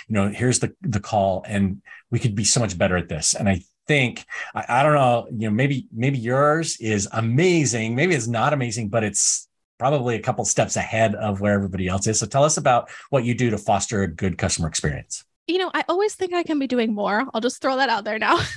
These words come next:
Speaker 2: <laughs> before I jump in on that. But I've listened to other guests you've had on the podcast that have these, you know, white glove experiences and they're sending birthday re-,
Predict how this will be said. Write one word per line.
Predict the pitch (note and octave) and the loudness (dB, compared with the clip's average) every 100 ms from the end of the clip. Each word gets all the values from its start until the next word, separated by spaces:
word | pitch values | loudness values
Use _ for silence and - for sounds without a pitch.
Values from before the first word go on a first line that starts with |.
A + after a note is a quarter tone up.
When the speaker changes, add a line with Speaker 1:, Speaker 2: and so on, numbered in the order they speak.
| A4+ - C5 - | 0 2 -2 0
Speaker 2:
<laughs> | - - - A4+ E4 | -2 -2 -10 -6 -2
before | C#4+ C4 B3 | -2 0 0
I | B3 | 0
jump | A#3 A#3 A#3 | 0 -2 -2
in | G#3+ | -2
on | G#3 C4 | 0 0
that. | A#3+ - - | 0 -2 -2
But | B3+ - _ _ _ _ _ - | 0 -2 _ _ _ _ _ -2
I've | C#4 D#4+ | -2 -2
listened | G4 - A4 | -4 -2 -2
to | F#4+ - | -2 -2
other | C#4+ D4+ D4 | 0 0 0
guests | C4+ D4 - | -2 -4 -6
you've | C#4 | -2
had | C4 | 0
on | B3 | 0
the | A#3 | -2
podcast | A#3+ A#3 A#3 A#3+ A3+ - | -2 -2 -2 -2 -2 -2
that | A3 | -6
have | A3 A#3 G#3+ G#3+ | -2 0 0 0
these, | G#3+ G3+ G#3 - | 0 0 -2 -4
you | A3+ | -2
know, | G3+ G#3 | -2 0
white | D4 C#4+ | 0 0
glove | - C#4+ C4 | -2 -4 -4
experiences | B3+ - D4 C#4+ C4+ C4 A#3+ G#3+ | -6 -6 -2 0 0 0 0 0
and | G#3 | 0
they're | G#3 | 0
sending | G#3+ - B3 B3+ A#3+ | -2 0 0 0 -2
birthday | B3 B3+ - A#3 G#3+ G#3 G3 G3+ | -4 -4 -2 -2 0 0 0 0
re-, | G#3 | -2